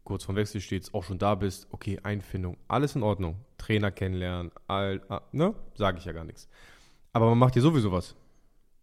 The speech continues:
Warum dann nicht richtig? Warum sagt man, ja, ich muss mich erstmal einfinden, gucken, wie die Leute vor Ort sind? Und ich verstehe auch irgendwo diesen Einwand oder das Bedenken, aber man läuft ja, man geht ja trotzdem ins Fitnessstudio, man geht, macht trotzdem extra was, man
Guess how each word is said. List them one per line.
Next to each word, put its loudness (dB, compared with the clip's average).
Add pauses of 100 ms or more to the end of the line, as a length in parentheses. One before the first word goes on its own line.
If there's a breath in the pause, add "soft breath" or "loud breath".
(460)
Warum 4
dann 0 (340)
nicht -2
richtig? 0
Warum 2
sagt -2
man, -2
ja, 0
ich -4
muss -2
mich -8
erstmal -4
einfinden, -6
gucken, -8
wie -6
die -6
Leute -6
vor -6
Ort -4
sind? -4
Und -12 (280 loud breath)
ich -10
verstehe 0
auch -2
irgendwo -2 (640)
diesen -6
Einwand -4 (640)
oder -6
das -14
Bedenken, -6 (180)
aber -2 (680 loud breath)
man 2
läuft 2
ja, 2
man -2
geht -2
ja 2
trotzdem -4
ins -10
Fitnessstudio, -8
man -4
geht, -4
macht -4
trotzdem -4
extra -6
was, -6
man -4